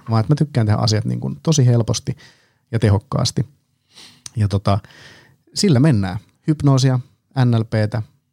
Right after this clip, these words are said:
henkistä hyvinvointia, ihmisten auttamista ja tukemista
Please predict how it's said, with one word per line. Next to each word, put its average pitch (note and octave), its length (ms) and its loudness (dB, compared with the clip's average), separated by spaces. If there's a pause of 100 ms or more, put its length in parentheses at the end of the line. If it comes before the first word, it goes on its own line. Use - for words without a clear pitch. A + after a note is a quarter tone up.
(120)
henkistä A2+ 300 -2
hyvinvointia, G#2 680 0 (580)
ihmisten A2 360 0
auttamista G#2+ 580 -2
ja A2 60 0
tukemista G#2+ 600 -4